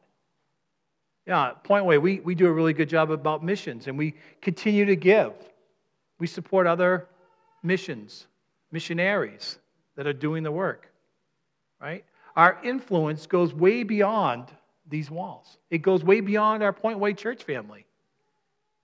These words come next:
It has fingers in all sorts of areas. It has fingers into the community. That's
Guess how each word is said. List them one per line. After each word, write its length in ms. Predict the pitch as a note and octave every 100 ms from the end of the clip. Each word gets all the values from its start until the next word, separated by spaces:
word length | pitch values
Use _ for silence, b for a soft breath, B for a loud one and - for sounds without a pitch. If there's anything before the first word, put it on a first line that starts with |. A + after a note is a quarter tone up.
| _ -
It 80 | E3
has 220 | F3 -
fingers 520 | - G#3 G#3+ A3 E3
in 240 | F3 D#3 - -
all 160 | F3+ F#3+
sorts 320 | A3 A3 A3
of 140 | D#3
areas. 500 | B2+ A2+ G2 - - _ _ _ _ _ _ -
It 60 |
has 100 | D3
fingers 360 | - F#3+ G3 F3
into 160 | F#3 F#3
the 80 |
community. 640 | F#3 F#3 G3+ B3 C#3+ - - _ _ _ _ _ _ _ _ _ _ _ _ _ _ -
That's 540 | D#3 G3+ - - -